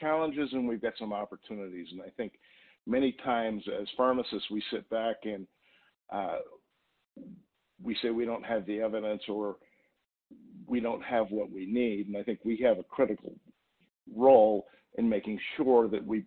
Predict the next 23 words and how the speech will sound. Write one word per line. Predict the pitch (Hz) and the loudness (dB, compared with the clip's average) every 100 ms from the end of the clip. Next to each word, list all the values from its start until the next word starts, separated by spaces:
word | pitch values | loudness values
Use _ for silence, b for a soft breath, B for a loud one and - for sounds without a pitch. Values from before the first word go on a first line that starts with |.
| - | -2
we | 113 | -2
pull | 110 - 113 | -2 0 0
together | 104 107 104 98 | 0 0 0 0
all | 101 98 | -2 -2
of | 98 | -4
that | 95 | -6
information. | 98 - 110 117 101 - | -8 -10 -4 -4 -2 -6
Some | - | 0
of | 196 | 2
the | 127 - | 0 2
challenges | 165 185 165 120 110 | 6 8 8 4 -2
that | 117 | -2
we're | 107 | -4
facing | - 107 104 104 | -2 -2 0 -2
right | 107 104 98 | -2 -2 0
now, | 107 107 | 0 0
though, | 110 110 | -2 -2
is | 107 - b b b b b 104 | -4 -10 b b b b b -4
the | |
rapid | 98 117 131 127 104 | 6 8 8 6 0
pace | - 135 127 - | 4 4 4 2
of | 117 104 98 - | 0 0 -6 -6
innovation. | 117 104 110 101 - | -4 -2 -4 -6 -10